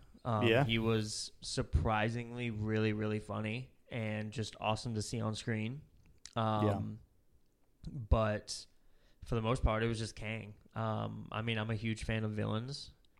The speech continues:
Speaker 1: and, you know, villain-, villains that have good arcs.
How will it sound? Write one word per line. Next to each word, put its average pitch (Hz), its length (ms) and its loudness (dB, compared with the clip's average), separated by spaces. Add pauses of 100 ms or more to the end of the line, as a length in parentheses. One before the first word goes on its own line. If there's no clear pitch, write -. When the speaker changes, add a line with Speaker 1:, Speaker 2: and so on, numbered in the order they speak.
(280)
Speaker 1:
and, 104 480 -4 (640)
you 110 120 -4
know, 101 280 -4 (120)
villain-, 104 520 -2 (160)
villains 117 420 -4
that 107 140 -4
have 110 220 -4
good 120 160 0
arcs. 107 480 -2